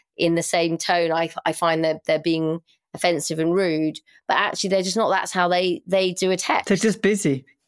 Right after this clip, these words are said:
Speaker 1: They're
Speaker 2: Or,
Speaker 1: just
Speaker 2: yeah.
Speaker 1: busy. I just have this thing, I don't know, it was somewhere along the line in some kind of therapy group, somebody said, you know, and it's all that thing of being, you know,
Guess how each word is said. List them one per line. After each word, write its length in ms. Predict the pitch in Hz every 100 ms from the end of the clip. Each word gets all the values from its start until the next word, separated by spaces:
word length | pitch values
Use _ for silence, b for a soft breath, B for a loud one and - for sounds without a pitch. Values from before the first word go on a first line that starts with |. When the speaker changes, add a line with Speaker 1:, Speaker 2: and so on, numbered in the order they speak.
| _ -
Speaker 1:
They're 120 | 170
Speaker 2:
Or, 100 | 170
Speaker 1:
just 120 | 233
Speaker 2:
yeah. 120 | 196
Speaker 1:
busy. 280 | 160 196 170
I 80 | 180
just 160 | 190 -
have 180 | 214 185
this 140 | 180
thing, 160 | 214 196
I 80 |
don't 220 | 175 185 180
know, 160 | 185
it 80 | 165
was 280 | 165 - -
somewhere 360 | - 185 180 175
along 140 | 170
the 80 | 165
line 300 | 165 165 165
in 100 | 160
some 180 | 175 160
kind 200 | 170 160
of 60 |
therapy 480 | - 160 160 156 151
group, 360 | 147 160 156 - B B B B _
somebody 500 | - 180 170 165 160
said, 420 | - 165 160 151
you 80 | 175
know, 420 | 170 156 156 156 -
and 160 | 165
it's 120 | -
all 60 | 170
that 160 | 170 -
thing 220 | 170 160
of 120 | 156
being, 360 | 170 160 156 170
you 80 |
know, 320 | 165 135 131